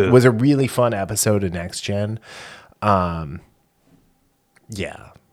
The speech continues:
Speaker 2: I don't know.
Speaker 1: Yeah, I
Speaker 2: Um, I think, you know, the
Speaker 1: I
Speaker 2: only thing I might have changed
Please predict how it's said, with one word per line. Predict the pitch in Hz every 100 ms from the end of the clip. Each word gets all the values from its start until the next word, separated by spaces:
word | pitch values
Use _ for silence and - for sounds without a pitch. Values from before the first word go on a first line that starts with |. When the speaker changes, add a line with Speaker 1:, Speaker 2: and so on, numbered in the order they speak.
| _ - -
Speaker 2:
I | 82
don't | 73
know. | 71 - - - 110
Speaker 1:
Yeah, | 120
I | 113 135
Speaker 2:
Um, | 90 - - -
I | 139
think, | - 220 143
you | 135
know, | 156 139
the | 131
Speaker 1:
I | 139
Speaker 2:
only | 147 170
thing | - 151
I | 123
might | 95 90 87 87
have | 95
changed | - 87 82 87 101 -